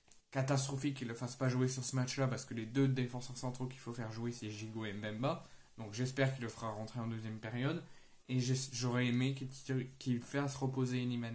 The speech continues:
Ndiaye, qu'il peut le faire rentrer, mais qu'il le fasse reposer, et qu'il mas-, qu'il marque le duo Vitinha-Aubameyang en attaque.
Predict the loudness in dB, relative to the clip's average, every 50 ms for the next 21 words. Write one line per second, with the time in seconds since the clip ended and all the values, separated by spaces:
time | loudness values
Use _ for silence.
0 | -4 -6 -4 0 0 2 2 0 -2 -6 -14 -20 -20 _ _ _ _ _ _ _
1 | _ _ _ _ -20 -20 -10 -2 2 2 2 4 2 2 0 0 -2 -2 -2 -2
2 | -2 -2 -2 -6 -10 -10 -4 -2 0 0 0 0 -2 -4 -2 -2 -2 0 0 -2
3 | -2 -4 -8 -16 -20 -20 -12 -8 -8 -6 -4 -2 0 0 0 -2 -2 -6 -8 -10
4 | -8 -4 -2 0 0 0 0 -2 -4 -8 -14 _ _ _ _ _ _ -6 -2 0
5 | 0 0 0 0 0 2 2 2 0 0 -4 -12 -20 _ _ _ -6 -2 0 0
6 | 0 0 0 0 0 0 0 -4 -6 -6 -4 -2 -2 -4 -4 -4 -6 -6 -4 -4
7 | -4 -6 -6 -8 -8 -10 -12 -12 -16 -18